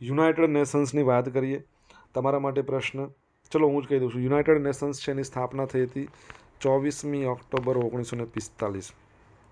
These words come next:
એટલા માટે ચોવીસ ઓક્ટોબરને યુએન ડે કહેવાય છે. હેડક્વાર્ટર ન્યૂયોર્કમાં છે. સેક્રેટરી જનરલ એન્ટોનિયો ગ્યુટરસ. ઇઠ્યોતેરમાં નંબરની જનરલ એસેમ્બલી છે, એના અધ્યક્ષ ડેનિસ ફ્રાન્સિસ. તમારે કહેવાનું છે યુનાઇટેડ નેશન જનરલ એસેમ્બલી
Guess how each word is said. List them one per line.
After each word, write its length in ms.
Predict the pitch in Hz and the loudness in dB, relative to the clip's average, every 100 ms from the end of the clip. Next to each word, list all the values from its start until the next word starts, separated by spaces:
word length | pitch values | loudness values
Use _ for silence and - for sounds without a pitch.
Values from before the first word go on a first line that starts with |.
| _ _ - - - - - - | _ _ -20 -20 -20 -20 -20 -10
એટલા 200 | 120 131 | -6 -4
માટે 260 | 131 123 131 | -2 -2 -4
ચોવીસ 420 | - 120 131 127 | -2 -4 -4 -6
ઓક્ટોબરને 520 | 113 - 113 113 113 | -10 -6 -4 -4 -4
યુએન 400 | 107 107 117 110 | -4 -2 -2 -2
ડે 160 | 104 101 | -4 -4
કહેવાય 340 | 101 98 95 | -4 -4 -4
છે. 180 | 90 101 95 - - - - - - | -8 -14 -20 -20 -20 -20 -20 -20 -4
હેડક્વાર્ટર 420 | 110 117 120 117 | -4 -2 -2 -2
ન્યૂયોર્કમાં 540 | 113 110 117 117 120 123 | -4 -2 -2 -4 -6 -6
છે. 200 | - 131 | -8 -10
સેક્રેટરી 500 | - 110 113 117 110 | -6 -6 -6 -4 -4
જનરલ 320 | 107 110 113 | -2 -2 -2
એન્ટોનિયો 380 | 107 107 110 107 | -2 -4 -4 -4
ગ્યુટરસ. 360 | 107 107 127 - - _ _ - - _ - | -6 -4 -4 -6 -12 _ _ -20 -20 _ -10
ઇઠ્યોતેરમાં 520 | 135 - 143 147 143 | -6 0 4 4 4
નંબરની 480 | 135 131 131 127 135 135 _ _ - 110 | -2 0 -2 -2 -6 -8 _ _ -20 -6
જનરલ 380 | 120 123 135 | -2 0 2
એસેમ્બલી 380 | 127 127 127 123 | 0 -2 -4 -2
છે, 160 | 117 123 | -2 -2
એના 180 | 117 120 | -2 -4
અધ્યક્ષ 340 | 110 117 - | -2 -6 -2
ડેનિસ 280 | 113 120 117 | -2 -2 0
ફ્રાન્સિસ. 420 | 117 113 107 123 | 0 0 -2 -4
તમારે 320 | 117 120 123 | -2 0 -2
કહેવાનું 380 | 120 120 120 117 | -2 -4 -4 -6
છે 120 | - 127 - - - - - | -6 -8 -14 -20 -20 -16 -4
યુનાઇટેડ 340 | 123 135 135 | 0 0 0
નેશન 380 | 131 127 123 127 | 0 -2 -2 -4
જનરલ 320 | 113 117 131 | -2 -2 0
એસેમ્બલી 540 | 120 117 120 120 113 | 0 -2 -4 -2 -2